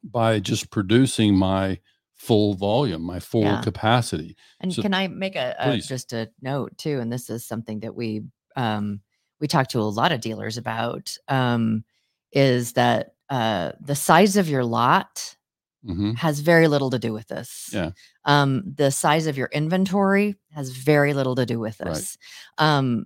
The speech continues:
Speaker 2: that we've, we've seen dealers that have a hundred and fifty dollar, a hundred fifty cars on their lot, and, you know, they're, they're doing twenty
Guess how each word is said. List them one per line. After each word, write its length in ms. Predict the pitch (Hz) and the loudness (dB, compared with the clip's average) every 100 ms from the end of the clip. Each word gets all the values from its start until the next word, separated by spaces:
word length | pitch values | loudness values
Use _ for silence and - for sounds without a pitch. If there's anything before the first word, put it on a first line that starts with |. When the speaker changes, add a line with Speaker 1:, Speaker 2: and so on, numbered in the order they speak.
| - | -4
Speaker 2:
that 220 | 139 - | -2 -2
we've, 560 | 139 156 151 156 147 - _ | -4 -2 0 -2 -4 -16 _
we've 440 | 151 160 151 143 | -6 -2 -2 -4
seen 760 | - - - - - 180 165 160 | -10 -10 -10 -10 -2 2 2 2
dealers 480 | 160 151 147 151 - | 0 0 0 -2 -4
that 140 | - | -8
have 460 | 147 127 131 127 127 | -6 -4 -4 -4 -6
a 40 | 135 | -4
hundred 300 | 160 156 151 | -2 -2 -2
and 80 | |
fifty 240 | 147 143 143 | -4 -8 -2
dollar, 220 | 127 127 | -2 -2
a 60 | - | -2
hundred 280 | 160 180 147 | 0 0 -2
fifty 220 | 147 131 | -6 -8
cars 320 | - 131 170 | -4 -2 2
on 120 | 196 | 4
their 120 | 202 202 | 4 4
lot, 480 | 196 220 233 - _ _ _ - - _ _ | 2 0 -4 -10 _ _ _ -20 -20 _ _
and, 180 | 156 156 | 4 6
you 80 | 156 | 6
know, 160 | 135 147 | 2 2
they're, 420 | 139 156 156 - | 2 2 0 -4
they're 140 | 151 151 | -4 0
doing 560 | 156 160 151 151 143 - _ _ | 2 2 2 0 -4 -10 _ _
twenty 520 | - 151 147 160 156 | -6 -2 0 0 -4